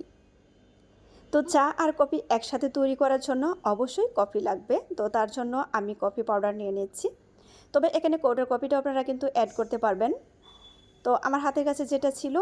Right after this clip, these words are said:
আমি সেটাই অ্যাড করে নিচ্ছি। এখানে দুই চামচ পরিমাণ কফি পাউডার নিয়ে নিচ্ছি। যেহেতু আমি অল্প করে তৈরি করব, মানে এক কাপ চা আর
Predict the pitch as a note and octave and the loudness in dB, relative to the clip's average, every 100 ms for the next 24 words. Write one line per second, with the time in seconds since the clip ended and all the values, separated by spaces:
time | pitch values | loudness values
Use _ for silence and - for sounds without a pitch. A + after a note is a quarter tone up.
0 | G#4+ A3+ G#3+ G#3 A3+ A#3 A3+ - G3+ F#3 | 0 -2 -4 -4 -2 0 0 0 -2 -2
1 | - G3 G3+ G3+ - F4 A4 - - A#3+ | -2 -2 -2 -6 -2 -2 -2 -10 -6 -2
2 | A#3 A3+ G#3 C4 C#4 D#4 C#4 D4 - D4 | 0 0 -2 -2 -2 -2 -4 -4 -2 0
3 | D4 F4 B4+ - A3 G#3 G3 G3+ G#3 G3+ | 2 0 0 -2 0 -2 -2 -2 -2 -2
4 | F#3+ G3 E4+ A#4 _ _ _ _ - B3 | -4 -4 -4 -6 _ _ _ _ -10 0
5 | D#4+ E4 E4 E4+ - B3+ B3+ D#4 D#4+ D#4 | 0 4 2 2 2 0 0 0 0 2
6 | C4 A3+ A3+ A3 C#4+ A4+ D4 A3+ - - | 2 0 0 0 0 -2 -2 -4 -4 -4
7 | - - F#4 F4+ - - B3 - A3+ - | -4 -2 -2 -2 -8 -8 -8 0 0 0
8 | A3 | -2